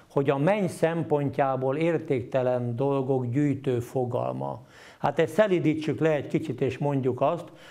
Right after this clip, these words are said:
hogy az értelmi és érzelmi meggyőződésem szempontjából értéktelen dolgok gyűjtő fogalma.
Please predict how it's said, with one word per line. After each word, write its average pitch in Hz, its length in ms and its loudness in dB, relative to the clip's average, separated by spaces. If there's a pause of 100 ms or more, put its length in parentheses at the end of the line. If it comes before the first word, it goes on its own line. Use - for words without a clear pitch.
(180)
hogy 139 200 2
az 131 220 0
értelmi 175 640 4
és 131 160 2
érzelmi 143 920 0
meggyőződésem 127 1160 0
szempontjából 123 1200 0 (240)
értéktelen 139 880 2
dolgok 131 440 0
gyűjtő 123 400 -2
fogalma. 131 640 -4